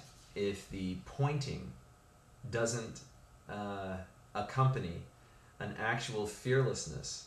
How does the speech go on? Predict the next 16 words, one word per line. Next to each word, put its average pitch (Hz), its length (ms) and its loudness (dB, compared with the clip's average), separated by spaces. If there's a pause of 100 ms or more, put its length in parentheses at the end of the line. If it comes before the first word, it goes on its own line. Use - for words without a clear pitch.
to 101 200 -6
tread 113 480 2
that 92 260 0
path, - 500 0 (680)
then 95 400 -2
we 95 160 0
tend 101 300 -4
to - 80 -8
get 92 260 0
mired 92 640 -2
in, 87 460 -4 (520)
uh, 90 380 -6 (260)
mired 98 300 0
in 95 80 -2
the 92 80 -2
tradition. 87 480 -4